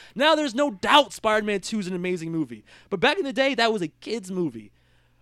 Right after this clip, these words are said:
But now, all that shit is out the window, and now we're the people going, "Hey, this shit is whack." And they're like, "Nah." <laughs> "No, you're whack. And in fact,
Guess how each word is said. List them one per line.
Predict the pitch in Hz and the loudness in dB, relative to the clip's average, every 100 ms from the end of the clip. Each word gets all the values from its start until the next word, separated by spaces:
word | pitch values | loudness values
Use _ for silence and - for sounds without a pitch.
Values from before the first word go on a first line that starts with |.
| _ | _
But | - 139 | -18 -4
now, | 254 339 262 202 185 _ _ _ _ | 2 6 6 4 -2 _ _ _ _
all | - 240 | 2 4
that | 240 | 4
shit | 220 220 | 2 -2
is | 196 | -2
out | 196 | -4
the | 185 | -4
window, | 202 175 143 127 123 _ - | -6 -4 -6 -10 -16 _ -10
and | |
now | 156 190 | 0 2
we're | 180 226 | 2 2
the | 226 | 0
people | 196 185 | -2 -2
going, | 180 170 | -2 0
"Hey, | 202 233 | 2 4
this | 220 | 4
shit | - 240 | 2 -6
is | |
whack." | 190 262 226 | 4 6 6
And | 160 | 4
they're | 165 | -4
like, | 143 | -4
"Nah." | 131 151 143 135 _ | -2 0 0 -4 _
<laughs> | 269 339 381 - - - | 10 10 10 6 0 2
"No, | 269 220 | 4 4
you're | 185 240 302 | 4 2 2
whack. | 240 208 170 - - - | 6 6 6 2 -16 -4
And | 208 | 2
in | 220 | 2
fact, | - 285 277 | 4 4 4